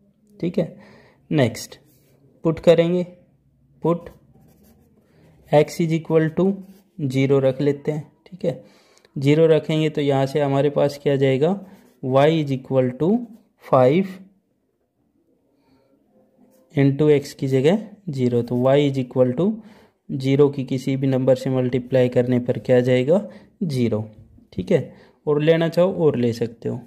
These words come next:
तो यहाँ से हमारे पास क्या जाएगी, टेबल आ जाएगी एक्स और वाई। एक्स कितना, वन लिया था तो वाई कितना आ रहा था, फ़ाइव।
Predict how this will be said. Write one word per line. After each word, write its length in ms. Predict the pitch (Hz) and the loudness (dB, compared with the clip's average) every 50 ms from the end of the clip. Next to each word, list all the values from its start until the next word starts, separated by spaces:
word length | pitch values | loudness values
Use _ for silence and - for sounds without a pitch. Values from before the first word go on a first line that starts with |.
| - _ _ _ _ _ _ _ _ - | -20 _ _ _ _ _ _ _ _ -6
तो 60 | 139 | -2
यहाँ 260 | 135 135 131 135 135 | 0 2 2 2 2
से 140 | 135 165 160 | 2 0 0
हमारे 300 | 151 139 135 135 143 143 | 2 2 2 2 2 2
पास 300 | 139 - 143 139 139 - - | 2 2 0 0 0 -2 -4
क्या 120 | - 131 127 | -2 -2 0
जाएगी, 380 | 123 127 123 123 127 160 214 - - - - - - - _ _ _ _ - | 2 2 2 2 2 0 -2 -2 -4 -8 -16 -20 -20 -20 _ _ _ _ 0
टेबल 320 | 156 143 127 120 110 110 | 0 2 2 2 2 2
आ 60 | 107 | -2
जाएगी 420 | 107 - - - - - - - - _ _ _ _ _ _ _ _ _ _ _ _ _ _ _ _ _ _ _ _ _ _ _ _ _ _ _ _ _ _ _ _ _ _ _ _ _ _ _ _ _ _ | -4 -6 -10 -12 -12 -14 -16 -16 -18 _ _ _ _ _ _ _ _ _ _ _ _ _ _ _ _ _ _ _ _ _ _ _ _ _ _ _ _ _ _ _ _ _ _ _ _ _ _ _ _ _ _
एक्स 340 | 139 131 143 143 - - - | 2 2 2 2 -2 -8 -14
और 320 | - - 147 160 170 233 247 - - - _ _ _ _ _ _ _ _ - | -2 2 2 2 4 2 -2 -2 -10 -18 _ _ _ _ _ _ _ _ -6
वाई। 400 | 196 170 143 127 113 107 110 110 107 - _ _ _ _ _ _ _ _ _ _ _ _ _ _ _ | -4 0 2 2 2 2 0 -4 -8 -14 _ _ _ _ _ _ _ _ _ _ _ _ _ _ _
एक्स 240 | 156 151 - - - | -4 -4 -4 -6 -4
कितना, 560 | - 170 160 - 165 170 175 180 180 180 - 202 | -4 -4 -2 0 0 0 0 0 -2 -6 -8 -8
वन 260 | 165 135 131 131 131 | -6 -2 0 0 2
लिया 300 | 127 127 123 127 123 123 | 2 2 2 4 4 2
था 160 | 123 127 127 | 2 0 -2
तो 140 | 123 123 135 | -2 -2 -2
वाई 220 | 131 139 139 143 139 | 0 0 0 0 0
कितना 360 | 139 143 - - - 139 135 | -4 -8 -10 -6 -4 0 2
आ 40 | 131 | 2
रहा 160 | 127 123 117 | 2 2 2
था, 180 | 120 - 175 196 196 | 0 0 -2 -4 -4
फ़ाइव। 380 | - - 131 113 110 113 110 | -4 -2 0 0 0 -2 -4